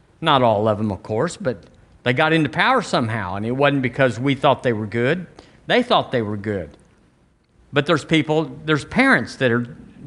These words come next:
doing all sorts of things. So people, the world is not fair.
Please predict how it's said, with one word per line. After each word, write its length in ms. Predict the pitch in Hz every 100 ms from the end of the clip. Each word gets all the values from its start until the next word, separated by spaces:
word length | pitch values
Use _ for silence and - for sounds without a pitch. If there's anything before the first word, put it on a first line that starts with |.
| 139
doing 220 | 139 165 160
all 140 | 139
sorts 300 | - 135 -
of 100 | 135
things. 220 | 139 135
So 140 | - 156
people, 480 | - 285 - 165 - - -
the 80 |
world 420 | 151 180 240 247 190
is 140 | 147
not 280 | 185 190 -
fair. 360 | 208 190 117